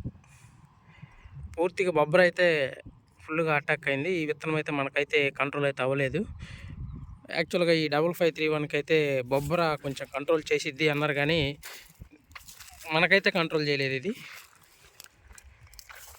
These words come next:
మ-, only మనం పట్టి మార్చి పట్ట నీళ్ళు వేస్తేనే కాపు అయితే బాగానే కాసింది,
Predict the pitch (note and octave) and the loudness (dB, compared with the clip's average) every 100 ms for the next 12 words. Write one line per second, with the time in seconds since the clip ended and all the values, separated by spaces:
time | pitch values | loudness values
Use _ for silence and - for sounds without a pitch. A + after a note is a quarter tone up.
0 | - - F#3+ - - - - - - - | -20 -20 -20 -20 -20 -20 -18 -18 -18 -20
1 | - F3 F3 F3 F3+ F3 F3 G3 G3+ F#3+ | -18 -10 -4 2 6 6 6 6 6 4
2 | F3 E3 D#3+ G#3 F#3 F3 - E3 E3+ E3+ | 2 4 2 4 2 2 2 0 2 2
3 | E3+ E3+ D#3 F#3 F#3+ G#3+ D#3+ D#3 - - | 4 4 4 2 2 4 2 -2 -8 -20
4 | - _ - E3 G3+ G#3+ G3+ F3+ D#3+ E3 | -20 _ 2 4 4 2 0 2 4 4
5 | D#3+ D3 C3+ C#3 D#3+ | 4 2 0 -4 -2